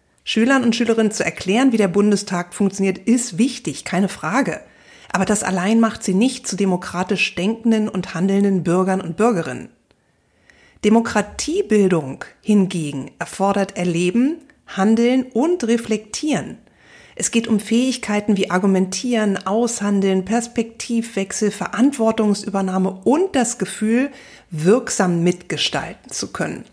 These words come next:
Diese Selbstwirksamkeit ist auch etwas, was der Marina ganz wichtig ist. Da wird sie immer wieder drauf eingehen und uns immer wieder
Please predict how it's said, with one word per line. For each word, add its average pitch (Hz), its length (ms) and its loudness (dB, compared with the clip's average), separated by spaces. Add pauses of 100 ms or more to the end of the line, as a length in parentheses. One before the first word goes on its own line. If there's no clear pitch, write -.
(380)
Diese 165 200 0
Selbstwirksamkeit 165 1040 0
ist - 140 -8
auch - 80 -8
etwas, 170 320 0
was 185 160 2
der 180 100 2
Marina 175 420 4
ganz 208 440 2
wichtig 190 320 -2
ist. 185 220 -2
Da 160 80 -2
wird 160 120 -2
sie 170 120 -4
immer 202 340 2
wieder 180 160 4
drauf - 340 0
eingehen 175 340 0
und 165 180 -4
uns 160 160 -6
immer 196 220 2
wieder 175 280 4